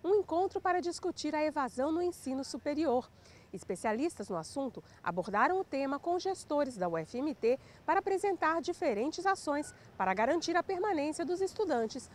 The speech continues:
na universidade. A capes, Coordenação de Aperfeiçoamento de Pessoal de Nível Superior, apresentou os resultados preliminares da avaliação quadrienal dos programas de pós-graduação. O resultado preliminar avaliou cerca de quatro mil e quinhentos programas de pós-graduação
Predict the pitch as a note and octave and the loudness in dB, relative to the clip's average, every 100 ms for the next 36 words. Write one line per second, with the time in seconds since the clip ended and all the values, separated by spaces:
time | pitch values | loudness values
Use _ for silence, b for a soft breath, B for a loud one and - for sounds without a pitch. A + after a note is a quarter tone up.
0 | B F4+ F4+ F#3+ E3+ F3 C#4 G#3+ E3+ D3+ | B 2 2 0 -4 -8 -2 2 2 0
1 | G#2 - - - - - - - - - | -10 -18 -20 -20 -20 -20 -20 -20 -20 -20
2 | - - B B B B F#4+ D#4 D4 - | -20 -20 B B B B -4 0 0 0
3 | - - C#4+ D#4 E4 E4 F#4+ F4+ F4+ F4 | -8 -2 0 0 -2 -2 -2 -2 -2 -2
4 | D#4 F4 E4+ D4 E4 F4+ - - E4+ A#3+ | -6 -6 -4 -2 -2 -4 -6 -6 -4 0
5 | D4 C#4+ B3 G#3 F#3 - - B3 E3+ G3+ | 0 0 -4 -4 -6 -6 -4 -4 0 0
6 | A#3+ B B B - G#3 A3+ C4 F4+ F#4+ | 0 B B B -6 -4 -2 0 0 0
7 | D4+ B3+ A#3+ F#3 E3+ - G#3+ A#3+ D4+ D#4+ | -2 -4 -2 -2 -2 -4 -2 0 0 0
8 | D4+ F#4 F4+ F4+ F4 F4 E4+ D#4+ - C4 | 2 2 2 2 2 2 2 -2 -2 -2
9 | A#3+ G3 F#3+ F3 D3 D3+ B3+ B B B | 0 -2 -2 -2 0 2 2 B B B
10 | D4 F4 G#4 G4 F4+ G4 F#4+ F#4+ F#4+ G4 | -4 -4 0 2 2 2 0 0 2 2
11 | G4 F#4+ G4+ G4+ - C#3 - B B B | 2 0 0 0 -2 -4 -8 B B B
12 | - G3 G#3 G#3+ C4 D#4+ F#4+ F#4+ E4 D#4+ | -6 -2 -2 0 2 2 2 0 0 0
13 | B3+ A3+ C4 C4 C4 C4+ C4+ - B3 A#3+ | 0 0 0 0 0 0 -2 -2 -4 -4
14 | - F#3+ - G3 C4 F4 F#4+ F#4+ - F#4+ | -4 -4 -4 -2 0 0 0 -2 -2 -4
15 | G4+ C#4 C#4+ C#4+ G#3 A3 G3+ C4 - E4 | 0 0 0 -2 -6 -4 0 0 0 -2
16 | F#4+ F#4+ D4+ D4 | -2 0 -2 -2